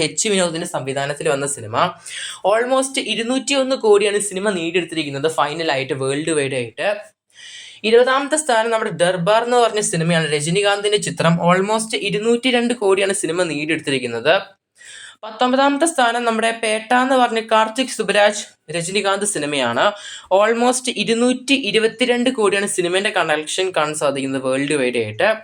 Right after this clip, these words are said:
പതിനെട്ടാമത്തെ സ്ഥാനം നമ്മുടെ ബീസ്റ്റ് എന്ന സിനിമയാണ്. Almost നെൽസന്റെ സംവിധാനത്തിൽ വന്ന സിനിമ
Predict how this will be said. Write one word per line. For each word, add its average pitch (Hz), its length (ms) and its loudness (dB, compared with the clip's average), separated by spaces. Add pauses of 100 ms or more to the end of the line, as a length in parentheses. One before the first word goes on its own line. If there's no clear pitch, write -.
(560)
പതിനെട്ടാമത്തെ 269 720 0
സ്ഥാനം 226 300 2
നമ്മുടെ 220 200 -2 (100)
ബീസ്റ്റ് 240 380 2
എന്ന 233 200 0
സിനിമയാണ്. 170 440 0 (120)
Almost 214 460 0 (200)
നെൽസന്റെ 226 500 0
സംവിധാനത്തിൽ 214 520 0
വന്ന 214 220 -2
സിനിമ 170 240 2